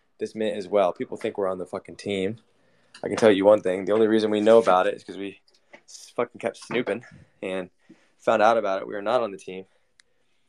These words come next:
And, um, the Smith thing was kept so low-key. You know, you fucking talked about it. People were breathing down your neck, you know, trying to fucking arrest you. You mentioned one word.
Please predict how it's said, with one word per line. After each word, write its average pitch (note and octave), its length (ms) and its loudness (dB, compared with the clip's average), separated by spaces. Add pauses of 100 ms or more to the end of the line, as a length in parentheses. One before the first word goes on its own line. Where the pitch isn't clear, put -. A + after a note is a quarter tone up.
(180)
And, F2+ 280 -12
um, F2 400 -2 (240)
the C3 100 -4
Smith F3+ 240 0
thing G#3 120 4
was C#3+ 120 4
kept - 240 4
so D3 200 2
low-key. C#3+ 520 0 (1500)
You D3 100 2
know, A#2 80 2
you B2 100 0
fucking B2+ 260 -2
talked C3+ 300 2
about G#2 240 2
it. - 120 -10
People A#2+ 220 -12
were G2 40 -14
breathing A#2+ 260 -4
down A#2 160 -4
your G2+ 80 -8
neck, A2+ 320 -8 (300)
you G2+ 80 -12
know, G2 480 -12 (100)
trying A#2+ 180 -4
to G#2+ 80 -4
fucking A2 260 -2
arrest G2 400 0
you. F#2+ 200 -4 (520)
You C#3+ 80 -2
mentioned B2+ 300 4
one B2+ 180 8
word. C3 320 4